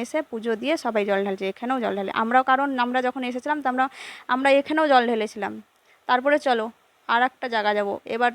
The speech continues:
অনেকটা দূরে, সব শেষ মাথাতে আছে লোকনাথ মন্দির। চলো, ওইখানেও আমরা গিয়েছিলাম।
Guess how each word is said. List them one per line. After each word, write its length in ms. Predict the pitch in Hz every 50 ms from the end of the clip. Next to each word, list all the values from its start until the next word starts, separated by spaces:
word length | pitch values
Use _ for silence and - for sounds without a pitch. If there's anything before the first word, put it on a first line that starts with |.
| - -
অনেকটা 640 | - 226 240 254 269 285 294 _ _ _ - 285 277 277 277 269
দূরে, 380 | 233 240 247 247 233 233 233 226 220 214 214 226
সব 200 | - - 226 226 240
শেষ 280 | - - 262 254 262 - -
মাথাতে 500 | 269 247 247 247 240 - 262 247 - 269 262 240
আছে 280 | 226 233 - - 302 311
লোকনাথ 460 | 302 269 254 269 - - 262 233 233 - -
মন্দির। 420 | 220 214 208 214 208 208 214 208 208
চলো, 260 | - - 202 202 196 226 226 _ _ _ _ _ -
ওইখানেও 420 | 254 262 262 - 311 294 311 330
আমরা 220 | 330 302 262 254 247
গিয়েছিলাম। 420 | 240 226 233 220 - - 208 208